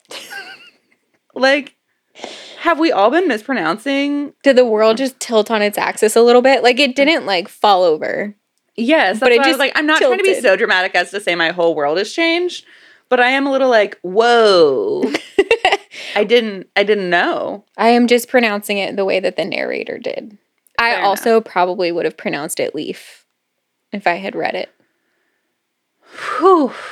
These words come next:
Speaker 1: That one really got me. <laughs> I, like, I don't
Speaker 2: You
Speaker 1: know.
Speaker 2: good?
Speaker 1: <laughs> Why is this impacting me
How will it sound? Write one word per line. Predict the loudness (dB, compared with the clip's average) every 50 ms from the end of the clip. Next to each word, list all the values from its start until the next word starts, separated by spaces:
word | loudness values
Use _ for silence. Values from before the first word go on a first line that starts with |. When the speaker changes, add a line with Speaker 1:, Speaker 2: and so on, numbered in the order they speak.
| -16 -16 -16 -18 -20 _ _ -18 -4
Speaker 1:
That | -2 0 0 0 0
one | -2 0
really | 0 -2 -2 -4 -4
got | -2 -2 -2 -2 -2
me. | -6 -8 -8 -10 -12 _ _ _ _
<laughs> | _ _ -4
I, | -4 -2 -2 -2 0 2
like, | 0 2 2 0 0
I | 0 0 2
don't | 2 2 2 2
Speaker 2:
You | 2
Speaker 1:
know. | 2
Speaker 2:
good? | 2 4 4 2 2 0 -4 _ _ _ _ _ _ _ _ _ _ _ _ _ _ _ _ -14
Speaker 1:
<laughs> |
Why | -6 -2 0 0 0 2 0 0 0 0 -2 -4 0 0
is | 2 4 4 4 2 0
this | 0 0
impacting | -2 2 2 0 0 0 -4 -6 -6 -10 -14 -10 -8 -2 -4 -2 -2
me | 0 -2 2